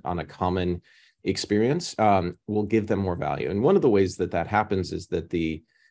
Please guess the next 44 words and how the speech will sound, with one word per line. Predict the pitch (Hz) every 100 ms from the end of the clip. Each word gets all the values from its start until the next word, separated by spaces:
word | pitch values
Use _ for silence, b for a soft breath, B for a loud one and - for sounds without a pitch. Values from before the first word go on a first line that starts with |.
| _
um, | 92 87 82 80 78
you | 98
know, | 92
increasingly | 104 113 - 131 131 143 127 104
more | 90 92 95
and | 92
more | 80
staff | 85 - 80 104 -
within | 87 87 85
the |
district | 80 80 82 117 139 -
need | 101
access | 87 90 - 87
to | - 85
these | 82
types | - 73 -
of |
tools. | - 50 - - _ -
We | 73
talked | - - -
about | 80
S | 80 78
R | 98 131
Os, | 120 101 87 b b b b
district | 113 - 117 101
o-, | 92
officials, | 92 - 135 - 117 101 95 - _ _ _
teachers | - 135 143 117
in | 110
some | 104 110
cases, | 101 98 95 95 90 87
certainly | - 123 113 101
principals | - 113 - - 101 95
and, | 90 90 85
and | 90 87
vice | 98 101
principals. | 101 98 95 92 92 - b b b
Um, | 98 95 87 -
many | 107 110 139
have, | 123 98 92 - 98 95
have | 101 92
a | 90
need | 90 101 104 104
for | 90 90 85 78